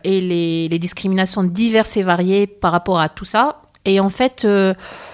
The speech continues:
contrairement à nos voisins scandinaves ou même allemands,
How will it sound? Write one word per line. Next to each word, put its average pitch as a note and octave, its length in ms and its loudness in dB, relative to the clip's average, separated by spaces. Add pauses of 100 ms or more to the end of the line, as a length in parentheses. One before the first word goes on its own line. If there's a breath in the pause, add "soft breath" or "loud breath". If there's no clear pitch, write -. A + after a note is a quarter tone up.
(160 loud breath)
contrairement B3+ 500 2
à B3+ 60 2
nos A3+ 80 -2
voisins G#3 380 2
scandinaves G#3 760 -2
ou F3+ 280 -6
même F3+ 240 0 (140)
allemands, F#3 440 -2